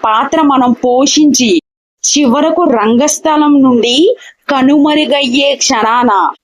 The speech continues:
అంటే జీవితంలో అన్ని దశల్లో అన్ని బాధ్యతల్ని సక్రమంగా నిర్వర్తించి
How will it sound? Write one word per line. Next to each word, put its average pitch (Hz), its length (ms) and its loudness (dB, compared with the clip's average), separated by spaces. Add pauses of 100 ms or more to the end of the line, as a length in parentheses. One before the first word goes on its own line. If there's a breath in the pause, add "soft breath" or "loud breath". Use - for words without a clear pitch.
(120)
అంటే 240 280 0
జీవితంలో 254 720 0
అన్ని 233 460 0
దశల్లో 254 420 0
అన్ని 233 380 2
బాధ్యతల్ని 247 840 -2
సక్రమంగా 247 640 -2
నిర్వర్తించి 220 1000 -2